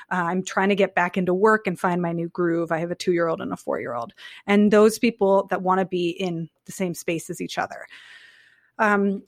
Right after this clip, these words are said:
and we, the first time I did it, uh, we had six people join a small group mastermind for nine months. And then the next group was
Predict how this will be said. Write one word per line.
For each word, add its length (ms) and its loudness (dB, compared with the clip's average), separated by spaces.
and 460 6
we, 480 4
the 60 -4
first 680 0
time 560 2
I 140 -2
did 320 -2
it, 420 0
uh, 80 -4
we 80 -2
had 120 -2
six 260 -10
people 500 -4
join 560 -2
a 120 -6
small 400 0
group 220 -6
mastermind 720 -6
for 100 -4
nine 260 -2
months. 460 -6
And 180 4
then 200 4
the 80 2
next 420 0
group 320 -2
was 640 2